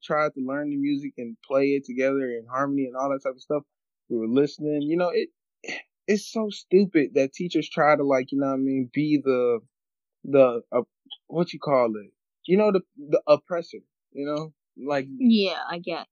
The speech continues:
Speaker 1: like,
Speaker 2: in a
Speaker 1: you know
Speaker 2: way,
Speaker 1: what I mean?
Speaker 2: yeah.
Speaker 1: This isn't the Stanford experiment. And I hope, I hope I'm using the right college, 'cause I don't know if it is, but this isn't one of those things where it's like, you know what I mean, we're peasants and you're the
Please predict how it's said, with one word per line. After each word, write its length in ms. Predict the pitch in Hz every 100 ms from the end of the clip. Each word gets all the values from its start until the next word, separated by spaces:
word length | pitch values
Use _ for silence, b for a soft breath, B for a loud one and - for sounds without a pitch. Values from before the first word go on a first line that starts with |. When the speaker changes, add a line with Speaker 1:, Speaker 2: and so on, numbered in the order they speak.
| _ -
Speaker 1:
like, 120 | 143
Speaker 2:
in 80 | 175
a 40 |
Speaker 1:
you 40 | 160
know 40 |
Speaker 2:
way, 60 | 165
Speaker 1:
what 40 | 170
I 20 |
mean? 40 |
Speaker 2:
yeah. 100 | 165 156
Speaker 1:
This 200 | 185 - -
isn't 360 | 196 208 190 _ _
the 180 | 156 143
Stanford 520 | 143 175 175 180 156
experiment. 520 | 135 - 165 165 131 - _ -
And 100 | 131
I 40 |
hope, 220 | 120 185 165
I 80 | 131
hope 280 | - 165 147 123
I'm 120 | 127
using 280 | 131 127 120
the 60 |
right 220 | 117 113 -
college, 440 | 120 104 87 - -
'cause 100 | 131 110
I 120 | 127 120
don't 220 | 123 123 120
know 120 | 117
if 60 | 110
it 100 | 107
is, 180 | 101 -
but 180 | 113 113 _ _ -
this 140 | 156
isn't 260 | 202 190 -
one 320 | - 135 147 156
of 60 |
those 180 | 151 156
things 240 | 170 160
where 140 | 147 147
it's 160 | 151
like, 200 | 156 143
you 60 | 143
know 100 | 147
what 60 | 143
I 20 |
mean, 360 | 147 139 135 120
we're 520 | 139 160 156 147 131 _ _ _
peasants 580 | - 170 143 127 - _ _ -
and 220 | 127 127
you're 360 | 139 147 147 139
the 240 | 131 123